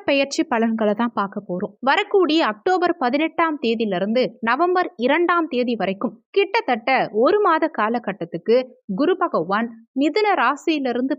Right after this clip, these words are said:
பெயர்ச்சியாகி கடக ராசியில உச்சபலம் பெற்ற நிலையில சஞ்சாரம் செய்ய போறார். இந்த அதிசார பெயர்ச்சி காலகட்டத்துல உங்க ராசிக்கு என்ன மாதிரியான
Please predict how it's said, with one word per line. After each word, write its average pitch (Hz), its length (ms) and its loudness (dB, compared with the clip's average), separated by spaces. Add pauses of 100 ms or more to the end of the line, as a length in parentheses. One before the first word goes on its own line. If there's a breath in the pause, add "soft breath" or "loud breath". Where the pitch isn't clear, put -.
பெயர்ச்சியாகி 196 760 -2 (400)
கடக 415 340 2
ராசியில 254 400 0 (280)
உச்சபலம் 392 520 0
பெற்ற 277 260 -2
நிலையில 208 360 0 (140)
சஞ்சாரம் 262 560 0
செய்ய 196 140 0 (120)
போறார். 196 280 -2 (200)
இந்த 403 120 4 (120)
அதிசார 320 580 0
பெயர்ச்சி 240 460 -2
காலகட்டத்துல 208 680 -2 (260)
உங்க 320 220 0
ராசிக்கு 208 480 -4 (380)
என்ன 311 100 0 (140)
மாதிரியான 254 680 -2